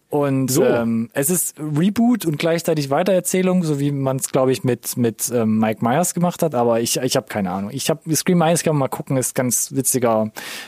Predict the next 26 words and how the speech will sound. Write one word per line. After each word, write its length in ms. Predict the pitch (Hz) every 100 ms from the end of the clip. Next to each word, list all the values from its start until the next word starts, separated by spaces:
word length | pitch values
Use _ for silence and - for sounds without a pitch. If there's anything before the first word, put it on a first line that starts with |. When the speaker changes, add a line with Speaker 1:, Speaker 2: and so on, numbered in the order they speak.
| -
Speaker 1:
Film 260 | - 156
mit 140 | 147 -
einem 120 | 127
Trinkspiel 420 | - 156 - 143
wahrscheinlich, 500 | 131 - 127 127 113
aber 220 | 117 113
pff, 480 | 104 113 - - -
Speaker 2:
Mhm. 240 | 139 151 202
Speaker 1:
keine 240 | 117 98
Ahnung. 180 | 87 - -
Keine 180 | - 147
Ahnung. 100 | 95
Speaker 2:
Ja, 140 | 156 151
um 120 | 135 -
Speaker 1:
Keine 160 | -
Speaker 2:
das 60 | 170 143
Speaker 1:
Ahnung, 160 | 147
wenn 60 | -
du 40 |
mich 140 | 190 175
Speaker 2:
abzuschließen, 60 |
Speaker 1:
fragst, 240 | 185 175 -
keine 160 | 143 139
Ahnung. 360 | 135 135 135
Speaker 2:
äh, 20 | 156 - - _ _
der 440 | 147 139 151 156